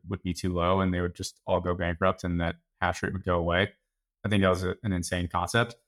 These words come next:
but it actually, I think, came from the energy industry, um, through a concept that's called the utility death spiral. This is a very real phenomena. So what's happening in places like California,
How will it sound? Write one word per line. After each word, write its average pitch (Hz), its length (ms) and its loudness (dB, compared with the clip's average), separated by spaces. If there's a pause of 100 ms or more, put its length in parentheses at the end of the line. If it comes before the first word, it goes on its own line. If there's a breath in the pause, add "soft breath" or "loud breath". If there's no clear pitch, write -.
(320)
but 113 100 0
it 107 100 4
actually, 120 460 2
I 107 80 -2
think, 107 260 -4
came 113 300 0
from 104 260 0
the 95 120 2
energy 104 260 0
industry, 92 500 -2 (400)
um, 92 440 2 (180)
through 101 120 -4
a 95 40 -4
concept 98 400 0 (240)
that's 95 180 -2
called 92 280 -2
the 87 60 -4
utility 95 440 2
death 85 220 0
spiral. - 480 -6 (560)
This 123 200 2
is 123 60 2
a 113 60 4
very 104 240 4
real 101 480 2 (120)
phenomena. 87 540 0 (160)
So 101 400 -2
what's 104 200 -4
happening 123 340 2
in 101 80 -4
places 104 320 -6
like 92 160 -2
California, 95 720 0